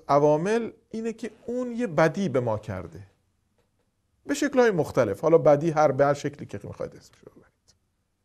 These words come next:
ببینید، اون بدی کرده، من ناراحتم.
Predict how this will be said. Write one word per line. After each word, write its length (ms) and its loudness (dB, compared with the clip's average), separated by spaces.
ببینید، 360 0
اون 200 -4
بدی 280 2
کرده، 460 0
من 220 -2
ناراحتم. 840 2